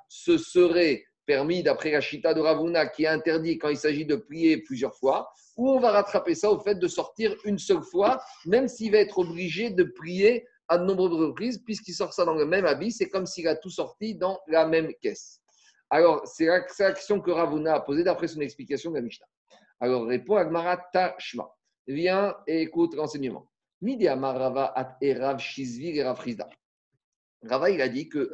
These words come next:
Rav Shizvi, il a induit en erreur Rav Chizda. On va lire, après on va expliquer. Vedarash, il a expliqué la Mishnah qu'on avait vue précédemment.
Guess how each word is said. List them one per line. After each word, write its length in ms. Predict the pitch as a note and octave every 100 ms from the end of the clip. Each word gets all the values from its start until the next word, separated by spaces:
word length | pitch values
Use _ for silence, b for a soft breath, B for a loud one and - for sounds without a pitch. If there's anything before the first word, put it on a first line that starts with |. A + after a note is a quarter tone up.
| A#2
Rav 120 | D3+
Shizvi, 680 | - D3 B2+ A#2 C3 F#3+ -
il 160 | C#3+ C#3
a 140 | D#3
induit 400 | G3+ E3 F#3 G3+
en 160 | F3 D#3+
erreur 420 | D3 E3 F3+ D3+
Rav 320 | B2 C#3+ - -
Chizda. 320 | A#2+ F#2+ - _ b b b b _
On 100 | B2
va 100 | C#3
lire, 240 | E3+ G3
après 140 | D3+
on 20 | D3
va 80 |
expliquer. 340 | C3 G#2+ - -
Vedarash, 580 | G#2+ C3+ B2+ B2+ D3+ - _
il 160 | C3+
a 20 | D#3
expliqué 380 | D#3 D3 D3+
la 100 | G3
Mishnah 460 | D3+ C3 - C3+ D3 - b b b _ _ D3+ B2 _
qu'on 140 | D3+
avait 160 | C#3+ C#3
vue 120 | C#3
précédemment. 600 | D3+ C3 A#2 A2+ A2+ D3